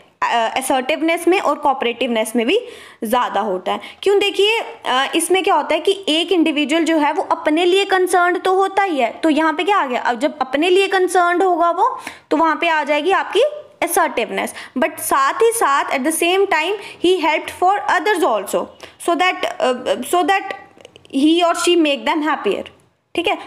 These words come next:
तो वहाँ पे क्या आ गया, Cooperativeness। तो ये जो approach होगी वो high on assertiveness and at the same time high on cooperativeness जो है वो देखी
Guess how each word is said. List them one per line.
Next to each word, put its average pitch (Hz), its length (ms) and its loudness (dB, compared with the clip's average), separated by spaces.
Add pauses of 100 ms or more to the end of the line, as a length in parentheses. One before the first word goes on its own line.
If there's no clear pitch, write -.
(100)
तो 294 60 2
वहाँ 320 180 2
पे 320 140 -4
क्या 403 180 2
आ 330 80 2
गया, 226 160 -2
Cooperativeness। 311 880 0 (320)
तो 294 60 4
ये 285 360 2
जो 370 120 2
approach 339 480 2
होगी 320 260 2
वो 370 200 2
high 262 260 0
on 330 180 2
assertiveness 311 880 0 (480)
and 320 200 -2 (100)
at 240 180 -2
the 262 240 -2
same 381 320 0 (100)
time 277 380 0 (800)
high 240 200 0 (100)
on 254 200 2 (260)
cooperativeness 233 840 0 (300)
जो 220 160 2
है 233 120 0
वो 254 160 0
देखी 226 440 -2